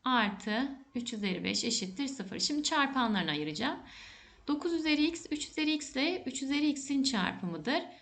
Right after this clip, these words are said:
Bu ifadeyi de eksi üçün küpü, eksi üçün karesi, e,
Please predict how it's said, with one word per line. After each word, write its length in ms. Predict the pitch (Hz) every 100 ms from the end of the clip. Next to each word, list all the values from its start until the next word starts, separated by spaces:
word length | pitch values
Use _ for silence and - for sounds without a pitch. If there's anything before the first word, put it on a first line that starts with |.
| - _
Bu 260 | 220 226 349
ifadeyi 680 | 349 339 277 269 269 285 269
de 300 | 190 - - - _
eksi 420 | 247 269 269 - -
üçün 680 | 285 285 269 262 294 - - -
küpü, 440 | 247 - 202 165 - - _ _
eksi 640 | 254 269 - - 233 269 - - - -
üçün 340 | 254 - 285
karesi, 540 | 277 262 254 254 277 - -
e, 80 | 208